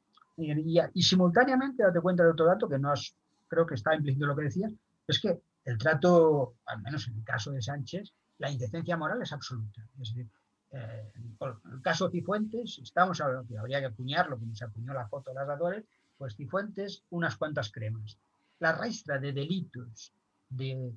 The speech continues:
bueno, en Cataluña vivimos fuera de la ley, es decir, señores que se saltan las sentencias, que están imputados, que están ya juzgados, siguen aferrados al gobierno, en el poder,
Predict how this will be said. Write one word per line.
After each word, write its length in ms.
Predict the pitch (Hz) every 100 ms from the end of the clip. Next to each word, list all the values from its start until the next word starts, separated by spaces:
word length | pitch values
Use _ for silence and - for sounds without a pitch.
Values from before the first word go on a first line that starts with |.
| -
bueno, 240 | 202 120 101
en 100 | _
Cataluña 420 | 147 139 165 220
vivimos 320 | 165 214 131
fuera 240 | - 185 151
de 60 |
la 80 | 123
ley, 280 | 170 240 131
es 100 | 113
decir, 260 | 113 117 117 _ _
señores 440 | - 107 135 165 170
que 140 | 131
se 120 | 104
saltan 320 | 104 147 143
las 120 | 147 -
sentencias, 720 | 156 151 160 - 160 160 - _ _
que 80 | -
están 320 | 123 - 156
imputados, 960 | 156 147 156 143 165 156 147 156 160 _ _ _ _
que 120 | 120
están 380 | 107 - 143 139
ya 180 | 156 143
juzgados, 840 | - 147 135 160 156 160 160 - _ -
siguen 440 | - - 175 156
aferrados 540 | 147 147 143 143 143
al 140 | 147 147
gobierno, 420 | 160 175 190 180
en 260 | 160 160 151
el 120 | 143
poder, 420 | 160 170 190 208